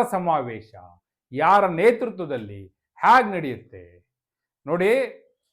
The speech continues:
ಇದರ ಮೂಲ ಪರಿಕಲ್ಪನೆ ಸಿದ್ದರಾಮಯ್ಯನವರು ಕಾಂಗ್ರೆಸ್ ಹೈಕಮಾಂಡ್‌ಗೆ ಕನ್ವಿನ್ಸ್ ಮಾಡಿದ್ದಾರೆ. ಮಲ್ಲಿಕಾರ್ಜುನ್ ಖರ್ಗೆ ಅವ್ರನ್ನ ಕನ್ವಿನ್ಸ್ ಮಾಡಿದ್ದಾರೆ, ಡಾಕ್ಟರ್ ಜಿ ಪರಮೇಶ್ವರ್ ಅವ್ರನ್ನ ಕನ್ವಿನ್ಸ್ ಮಾಡಿದ್ದಾರೆ,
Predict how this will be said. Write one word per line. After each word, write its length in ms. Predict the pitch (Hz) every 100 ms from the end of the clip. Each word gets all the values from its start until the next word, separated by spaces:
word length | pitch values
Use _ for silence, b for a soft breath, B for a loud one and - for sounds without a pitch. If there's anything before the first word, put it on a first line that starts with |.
| _
ಇದರ 180 | 120 156 175 156 104 90 _ _ _
ಮೂಲ 320 | 127 202 254 247 175 -
ಪರಿಕಲ್ಪನೆ 580 | 170 190 185 151 147 220
ಸಿದ್ದರಾಮಯ್ಯನವರು 840 | 220 160 202 196 143 104 92 _ _ _ _ _ _ _ _ _ _
ಕಾಂಗ್ರೆಸ್ 380 | 170 220 226 185
ಹೈಕಮಾಂಡ್‌ಗೆ 480 | 190 180 160 208 196
ಕನ್ವಿನ್ಸ್ 380 | 226 254 208
ಮಾಡಿದ್ದಾರೆ. 580 | 156 107 95 92 95 _ _
ಮಲ್ಲಿಕಾರ್ಜುನ್ 540 | 160 196 185 180 175 170
ಖರ್ಗೆ 240 | 170 175
ಅವ್ರನ್ನ 180 | 185 180
ಕನ್ವಿನ್ಸ್ 300 | 180 185 170
ಮಾಡಿದ್ದಾರೆ, 580 | 180 180 180 185 190 185
ಡಾಕ್ಟರ್ 320 | 143 165 147
ಜಿ 80 | 156
ಪರಮೇಶ್ವರ್ 500 | 165 175 196 185 190
ಅವ್ರನ್ನ 160 | 185
ಕನ್ವಿನ್ಸ್ 300 | 190 185 185
ಮಾಡಿದ್ದಾರೆ, 720 | 180 185 185 185 196 190 -